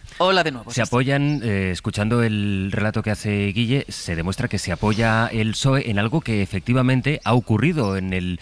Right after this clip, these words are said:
Speaker 2: discurso del Partido Popular y que tiene que ver con las expectativas que ellos mismos se ponían en unas elecciones que son claves, Mariela, para ver cómo queda el marco a la derecha, es decir, la relación y la correlación de fuerzas que veremos el domingo entre la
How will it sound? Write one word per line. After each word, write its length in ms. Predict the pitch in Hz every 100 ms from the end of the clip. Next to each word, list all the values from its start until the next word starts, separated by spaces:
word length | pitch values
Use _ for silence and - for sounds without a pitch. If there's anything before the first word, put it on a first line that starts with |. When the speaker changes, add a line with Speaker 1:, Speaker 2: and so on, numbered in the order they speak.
| - -
Speaker 2:
discurso 420 | 104 - 113 -
del 120 | 107 95
Partido 320 | 92 101 95
Popular 300 | 82 113 156
y 60 |
que 80 | 107
tiene 180 | 110 135
que 80 | 127
ver 160 | 123
con 160 | - 123
las 200 | 104 101
expectativas 540 | 95 87 90 104 135
que 120 | - 113
ellos 160 | 98
mismos 260 | 107 104 113
se 80 | 95
ponían 300 | 110 131 135
en 100 | 110
unas 380 | 127 135 - - - -
elecciones 460 | 117 117 139 139 -
que 100 | 92
son 280 | 120 117
claves, 500 | 98 123 127 113 95
Mariela, 320 | 95 98 123 107
para 320 | 95 92 87 - - -
ver 200 | 101 117
cómo 260 | 123 113 107
queda 180 | 113
el 100 | 104
marco 240 | 107 110 107
a 40 |
la 100 | 101
derecha, 260 | 98 143 117
es 80 | 95
decir, 220 | 95 95
la 80 | 92
relación 560 | 87 85 113 117 117 - -
y 100 | 117
la 140 | 110
correlación 500 | - - 95 90 156
de 80 | 143
fuerzas 320 | - 156 98
que 120 | -
veremos 280 | 90 107 131
el 100 | 104
domingo 360 | 92 143 165 95 - -
entre 260 | 107 101
la 280 | 98 92 90